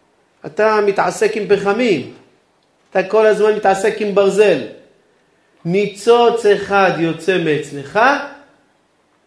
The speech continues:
ושורף את כל הפשתן." אתם צריכים להבין מה קורה פה.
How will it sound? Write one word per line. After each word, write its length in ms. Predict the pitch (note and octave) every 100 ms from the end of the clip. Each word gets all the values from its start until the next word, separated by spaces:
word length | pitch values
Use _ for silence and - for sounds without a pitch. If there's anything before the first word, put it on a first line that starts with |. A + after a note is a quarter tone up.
| -
ושורף 680 | D3 F#3+ F#3+ F#3 F#3+ G3 G3
את 120 | -
כל 140 | E3+
הפשתן." 460 | C#3+ - - - G2+ - _ _ _ _ _ _ _ _ _ _ _ _ C#3
אתם 220 | - C4
צריכים 320 | B3+ F3 G#3
להבין 280 | F#3 D3+ G3
מה 80 | F3+
קורה 280 | - C3 E3+ -
פה. 140 | D#3